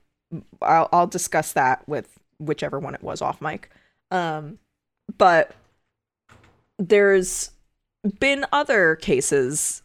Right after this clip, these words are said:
of mental health crises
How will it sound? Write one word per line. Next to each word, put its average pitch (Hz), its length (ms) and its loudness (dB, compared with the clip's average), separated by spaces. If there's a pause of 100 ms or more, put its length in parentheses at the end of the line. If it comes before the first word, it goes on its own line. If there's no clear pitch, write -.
of 147 560 2 (120)
mental 165 380 0
health 175 280 0
crises 147 840 -4